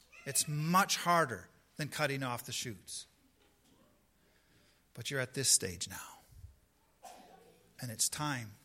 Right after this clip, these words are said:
to dig deep in the heart and cut out the place from which the desires of the flesh come.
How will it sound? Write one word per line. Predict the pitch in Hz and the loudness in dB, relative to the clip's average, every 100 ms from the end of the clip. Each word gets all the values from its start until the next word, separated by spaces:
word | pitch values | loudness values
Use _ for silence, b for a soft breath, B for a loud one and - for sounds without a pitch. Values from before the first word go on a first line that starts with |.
| - | -12
to | 131 | -12
dig | 117 123 117 | -8 -10 -10
deep | 120 139 135 | -8 -8 -8
in | 127 | -8
the | 113 | -10
heart | 104 117 101 - - _ _ _ _ | -8 -10 -10 -14 -20 _ _ _ _
and | 120 - | -18 -12
cut | 139 135 | -8 -6
out | 123 - - | -6 -10 -20
the | - | -20
place | - 123 117 | -12 -6 -6
from | - 120 110 | -6 -8 -12
which | 107 - - b b b b b _ _ | -10 -12 -12 b b b b b _ _
the | 120 | -10
desires | 117 117 110 113 110 104 | -6 -6 -4 -2 -2 -6
of | 101 | -12
the | 104 | -16
flesh | - 101 - | -16 -14 -14
come. | - 214 190 | -14 -16 -16